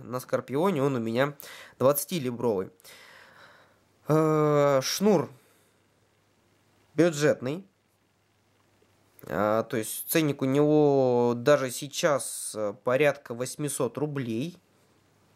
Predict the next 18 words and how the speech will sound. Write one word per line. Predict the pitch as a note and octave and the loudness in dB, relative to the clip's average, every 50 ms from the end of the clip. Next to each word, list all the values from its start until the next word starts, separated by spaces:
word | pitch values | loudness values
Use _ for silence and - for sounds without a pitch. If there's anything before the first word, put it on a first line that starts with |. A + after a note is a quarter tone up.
| _ _ _ _ _ _ _ _ _ | _ _ _ _ _ _ _ _ _
М, | - - A#2 A#2+ A#2 A#2+ A#2+ | -8 -6 -4 -2 -2 0 0
надеюсь, | A#2+ A#2+ B2 C3 B2 A#2+ - | 0 0 2 0 0 0 0
вас | C3 A#2 - | -2 -2 -2
не | C3+ B2+ | 0 0
обманываю. | B2+ B2 C3+ C3+ B2+ A#2+ A#2 A#2 A2+ A2+ A2+ A#2+ A#2+ - - - - - - - - - - _ | 0 0 0 0 -2 -2 -2 -2 -2 -2 -2 -4 -6 -10 -16 -20 -20 -20 -20 -20 -20 -20 -10 _
А, | - A#2 A#2+ B2 A#2+ B2 B2 A#2+ C3 | 0 0 2 2 2 2 0 0 0
нитка | D#3 F3+ F#3+ - - - C#3+ C3+ B2+ B2 B2 A#2+ A#2+ A#2 A#2 A#2 A2+ A2+ A#2 A#2 A#2 | 0 0 0 0 0 2 4 4 4 4 4 4 6 6 6 6 4 4 4 2 2
реально | B2 C#3+ D#3 D#3+ D3 C#3 B2+ A#2 | 2 2 4 2 2 0 -2 -6
крепкая, | - - - D3 D3+ D3 C3 C3 - - C3+ C3+ C#3 D3+ D#3+ _ _ _ _ | -6 -4 -2 0 2 2 0 0 0 2 2 2 2 2 -4 _ _ _ _
живучая. | - C3 B2+ A#2+ A#2+ C3 E3 F#3+ F#3 D#3 C3 A#2+ - - D3 C3+ C#3+ D#3 F3 - _ _ _ _ _ _ _ _ - - - - _ _ _ _ _ - | -8 -6 -6 -4 0 0 2 2 2 0 -2 -4 -2 -2 0 0 0 -2 -6 -12 _ _ _ _ _ _ _ _ -20 -20 -20 -20 _ _ _ _ _ -12
Э, | - D2+ G2+ A2+ A#2 A#2 A#2 A#2 A#2 A#2 A#2 A2+ A2+ A#2 | -8 -4 -2 0 2 2 4 4 4 4 4 4 2 2
вот | A#2+ A#2+ - - - | 0 -4 -8 -6 -2
и | C3 B2+ B2 - _ - - - - - - - - - | -2 -2 -2 -4 _ -16 -12 -10 -10 -8 -10 -8 -4 -4
пятнадцатилибровым | D3 - D3 D3+ C3+ - - - C#3+ D3 D3+ C#3 D3 C#3+ C3+ B2+ B2 | -2 0 2 0 0 0 -4 -4 -2 -2 0 2 2 2 2 2 0
я | C3+ C3+ B2 | -2 -2 -2
уже | B2 C3 B2 C3 | -2 -2 -2 -2
половил. | - - B2+ B2+ C3 C3 C#3 D#3+ G3+ A3 A3 G#3 E3+ C#3+ B2 | 0 2 4 4 4 4 2 0 -2 -4 -2 -2 0 0 2
Э, | B2 A#2+ A#2 A#2 A#2 A#2 A2+ A2 | 2 2 4 2 2 0 0 -2